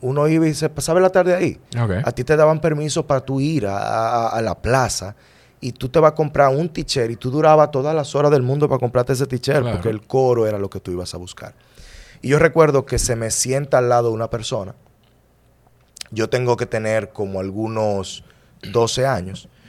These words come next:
Speaker 1: Se me sienta al lado una persona y me dice, eh, "¿Cómo tú estás?". Me empieza a saludar, a hablar conmigo. Y yo, "Bien, todo bien". Y, eh, me dice, "¿Tú quieres dinero?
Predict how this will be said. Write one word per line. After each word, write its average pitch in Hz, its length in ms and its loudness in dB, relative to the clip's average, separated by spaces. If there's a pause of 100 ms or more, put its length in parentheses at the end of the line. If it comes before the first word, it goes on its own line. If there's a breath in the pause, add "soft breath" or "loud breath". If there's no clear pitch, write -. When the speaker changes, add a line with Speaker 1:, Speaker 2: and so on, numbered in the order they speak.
(160 loud breath)
Speaker 1:
Se - 160 -6
me 104 120 -2
sienta 123 380 0
al 113 120 2
lado 107 220 4
una 104 180 -2
persona 110 580 -4
y 107 100 -12
me 101 140 -10
dice, 104 480 -4 (500 soft breath)
eh, 104 520 -2 (1040)
"¿Cómo 170 220 -6
tú - 80 -4
estás?". 95 420 -6
Me - 80 -18
empieza - 280 -10
a - 20 -8
saludar, 98 520 -4
a 90 40 -8
hablar 98 340 -6
conmigo. - 400 -12
Y - 40 -12
yo, 95 140 -8
"Bien, 143 340 -4
todo 139 260 -4
bien". 123 280 -6 (580 soft breath)
Y, 107 800 -8 (400)
eh, 101 460 -6 (840)
me 104 220 -12
dice, 101 760 -8
"¿Tú - 120 -16
quieres 180 240 -4
dinero? 107 440 -8